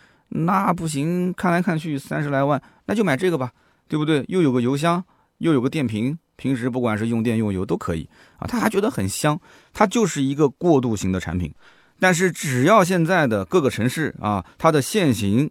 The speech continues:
它的限牌政策持续下去，甚至说越来越收紧啊，可能越来越多的城市开始限行限牌的话，那确实没问题啊。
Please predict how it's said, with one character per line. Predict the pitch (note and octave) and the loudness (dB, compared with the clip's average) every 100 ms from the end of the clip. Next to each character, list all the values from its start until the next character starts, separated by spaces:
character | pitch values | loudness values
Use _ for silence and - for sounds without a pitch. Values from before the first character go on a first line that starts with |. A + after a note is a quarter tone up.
| _ | _
它 | D#3 | -2
的 | D#3 | -2
限 | - A3 D3 | -2 0 0
牌 | G#2 | 0
政 | B2+ B2+ | 0 0
策 | A#2 | 0
持 | G#2+ - C3 | -2 -2 -4
续 | E3+ | 0
下 | C#3+ G#2 | 0 -2
去， | F2+ - _ _ _ _ | -4 -12 _ _ _ _
甚 | - F#3 | 0 2
至 | D#3+ | 2
说 | D3 F3 | 2 2
越 | F#3 E3 | 4 4
来 | E3 | 6
越 | F3 | 4
收 | D3 F#3 | 4 4
紧 | F3 F#2 - | 4 0 -6
啊， | - F2 | -10 -8
可 | E2+ | -4
能 | G2 C#3 | -2 -2
越 | D#3+ | 2
来 | C#3+ D3 | 2 2
越 | |
多 | D3 | 2
的 | C3+ | 2
城 | G2+ F#2+ | 2 -2
市 | F#2+ | 0
开 | F#2+ F2+ | 0 0
始 | |
限 | E2+ G#2+ F#2 | -2 -2 -2
行 | E2+ | -2
限 | F#2 G2 | -2 -4
牌 | E2+ | -4
的 | D#2+ | -4
话， | F2 - - - - - | -4 -6 -12 -20 -20 -8
那 | - E3+ C3 - _ - | 2 4 4 0 _ -6
确 | F3+ | -2
实 | C3+ | 0
没 | G#2 | 0
问 | A2 | -4
题 | F#2 | -4
啊。 | E2+ | -6